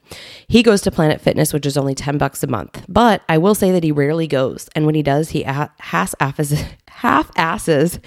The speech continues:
his workouts. And he is still overweight. I was considering finding a cheaper gym, so I started going through my expenses for the month, and I was on a call with my financial advisor, and I brought this up to him to see what his opinion was. He proceeded to give me some of the best behavioral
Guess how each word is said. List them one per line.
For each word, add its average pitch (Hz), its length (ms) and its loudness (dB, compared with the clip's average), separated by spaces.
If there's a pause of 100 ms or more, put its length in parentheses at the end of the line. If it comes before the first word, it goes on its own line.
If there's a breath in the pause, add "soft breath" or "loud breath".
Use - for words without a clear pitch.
(260 loud breath)
his - 300 4
workouts. 156 680 0 (580 loud breath)
And 180 140 4
he 170 140 6
is 165 100 2
still 151 240 2
overweight. 101 420 -4 (460 loud breath)
I 202 80 6
was 214 140 4
considering 330 480 4
finding 170 340 2
a 135 60 -2
cheaper 240 320 0
gym, 139 400 0 (300 soft breath)
so - 100 0
I 175 40 6
started 208 360 4
going 180 200 4
through 180 140 -2
my 165 120 2
expenses 151 440 -2
for 175 160 2
the 180 80 0
month, 135 380 0
and 139 260 0
I 143 80 0
was 143 140 0
on 151 80 4
a 143 40 -2
call 165 440 2
with 165 140 0
my 147 120 0
financial 170 480 0
advisor, 147 420 0
and 147 120 0
I 147 60 2
brought 135 260 0
this 139 180 -2
up 139 140 0
to - 100 -6
him 135 240 -4
to 151 100 -6
see 143 200 0
what 131 140 0
his 135 160 -2
opinion 196 360 2
was. 95 260 -4 (600 loud breath)
He 294 160 6
proceeded 262 460 2
to 233 100 -2
give 185 120 4
me 190 120 4
some 185 180 2
of 165 60 2
the 151 80 2
best 156 320 0
behavioral 165 500 2